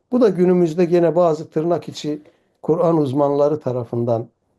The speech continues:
gençlerimizin kafasını çelmek için ortaya atılmış bir sorudur. Allah Teala'nın iradesine aykırı yeryüzünde hiçbir şey olmaz. Olan ne varsa onun iradesi vardır orada. Dolayısıyla Cenab-ı Hak arkadaşlar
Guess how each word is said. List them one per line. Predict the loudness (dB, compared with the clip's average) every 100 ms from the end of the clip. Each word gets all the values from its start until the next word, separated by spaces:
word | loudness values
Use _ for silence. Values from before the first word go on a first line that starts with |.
| _ _ -2
gençlerimizin | -2 -2 -2 0 -2 -4
kafasını | -4 -8 -8 -8 -8 -6
çelmek | -4 -2 -2 -4
için | -10 -10 -10 _ _ _ _ _ -4
ortaya | -2 -2 -6 -4
atılmış | -4 -6 -8 -8 -10 -18
bir |
sorudur. | -12 -6 -4 -2 -4 -6 _ _ -4
Allah | 0 0 -2
Teala'nın | -2 0 0 0 -2 -4 -4
iradesine | 0 0 0 -4 -6 -4 -2
aykırı | -2 -4 -6 -8 -6
yeryüzünde | -4 -2 -4 -4 -4 -4
hiçbir | -10 -10
şey | -8
olmaz. | -6 -8 -12 -20 -20 _ _ 0
Olan | 2 2 2 2
ne | 4
varsa | 2 0 -2 -2 0 -2 -10 _ _ _ _
onun | -2 0 0 -2
iradesi | -4 -2 -4 -4 -6 -4 -2
vardır | -2 -6 -10 -10
orada. | -12 -12 -16 -16 _
Dolayısıyla | 0 2 2 0 0 2
Cenab-ı | 2 2 2
Hak | 0 -2 -8 -10
arkadaşlar | -8 -6 -4 -4 -2 -4